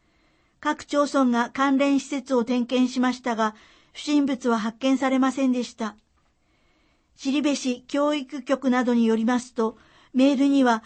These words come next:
小学校や保育園を襲撃し、児童を誘拐する、自治体の複数機関を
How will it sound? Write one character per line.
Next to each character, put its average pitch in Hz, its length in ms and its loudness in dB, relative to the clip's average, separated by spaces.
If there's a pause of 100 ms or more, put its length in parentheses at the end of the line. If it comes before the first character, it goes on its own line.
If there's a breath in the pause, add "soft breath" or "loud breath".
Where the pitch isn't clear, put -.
(240 soft breath)
小 285 240 2
学 294 220 -2
校 277 200 2
や 240 160 0
保 262 160 0
育 277 300 -2
園 247 220 2
を 226 80 2
襲 254 200 -2
撃 240 240 -4
し、 - 280 -10 (200 soft breath)
児 285 160 -2
童 277 200 6
を 226 80 4
誘 247 140 0
拐 240 240 0
す 233 160 -6
る、 214 240 -6 (680)
自 226 180 -6
治 - 80 -16
体 277 200 2
の 269 220 2
複 277 220 -8
数 285 240 -4
機 - 120 -16
関 277 300 2
を 233 260 -2